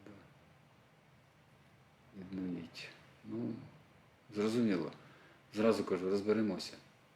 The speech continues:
Якщо він належить садочку... Ми допомагаємо садочкам. Це тим більше, що у них там стоять іще ті всі ліхтарі, які за Радянського Союзу.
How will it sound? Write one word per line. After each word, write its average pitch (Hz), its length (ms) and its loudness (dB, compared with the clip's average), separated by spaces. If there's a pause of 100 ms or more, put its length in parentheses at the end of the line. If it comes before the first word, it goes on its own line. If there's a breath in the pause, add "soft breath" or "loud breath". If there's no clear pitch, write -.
(140)
Якщо 101 260 0
він 104 160 4
належить 104 420 2
садочку... 110 600 -2 (500 loud breath)
Ми 113 240 6
допомагаємо 107 680 0
садочкам. 107 760 0 (180)
Це 107 260 -4 (960)
тим 104 100 -6
більше, 113 300 -2
що 104 160 -6
у 104 60 0
них 104 200 0
там 98 140 -8 (600 loud breath)
стоять 101 440 2
іще 95 240 -2
ті 98 220 -4
всі 90 400 -4 (120)
ліхтарі, 101 500 -2
які 95 340 -4 (1080 loud breath)
за 95 120 -6
Радянського 95 540 -4
Союзу. 85 440 -8